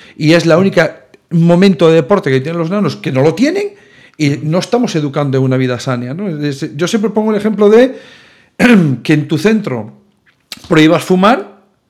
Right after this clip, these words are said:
pues vete a mirar alrededor del centro que está pasando.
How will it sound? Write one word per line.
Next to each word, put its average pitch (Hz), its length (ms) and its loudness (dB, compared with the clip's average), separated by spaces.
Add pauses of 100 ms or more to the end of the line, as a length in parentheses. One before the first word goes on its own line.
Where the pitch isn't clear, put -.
(500)
pues 110 180 -10
vete 147 180 -2
a 156 40 -4
mirar 143 180 -2
alrededor 120 360 -2
del 110 100 -4
centro 110 240 -12
que - 40 -20
está 107 140 -12
pasando. 110 360 -16